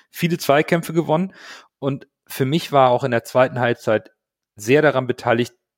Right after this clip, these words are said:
diese Bälle von Darmstadt aus dem Strafraum raus sofort wieder abzufangen. Und deswegen hab ich mich dann auch für Jonas Meffert entschieden. Damit, und er hat natürlich noch die Torvorlage gehabt auf, auf Haier. Damit haben wir zweimal Meffert, einmal Kittel.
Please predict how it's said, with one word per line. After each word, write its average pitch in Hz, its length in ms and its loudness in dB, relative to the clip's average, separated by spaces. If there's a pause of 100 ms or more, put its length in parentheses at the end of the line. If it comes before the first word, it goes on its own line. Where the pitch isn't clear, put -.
(140)
diese 117 480 2 (340)
Bälle 123 240 4
von 120 220 -4
Darmstadt 120 320 -2
aus 104 140 -4
dem 110 60 -10
Strafraum 110 380 -2
raus 101 180 2
sofort 117 300 0
wieder 107 160 2
abzufangen. - 480 -10 (540)
Und 98 80 -4
deswegen 110 280 0
hab 107 120 -2
ich - 100 -10
mich 107 120 -8
dann 104 140 -4
auch - 260 0 (600)
für - 140 -4
Jonas 117 560 0
Meffert 143 400 0
entschieden. 180 800 -4 (640)
Damit, 104 340 -2
und 120 260 -2
er 135 120 0
hat 127 80 -2
natürlich 117 260 -4
noch 107 120 0
die 107 100 -14
Torvorlage 139 580 2
gehabt 127 300 -4
auf, - 340 -2
auf 110 240 -6
Haier. 135 240 2 (1600)
Damit 117 220 2
haben 131 140 2
wir 131 100 0
zweimal 127 320 2
Meffert, 170 500 0
einmal 127 300 2
Kittel. 214 340 -4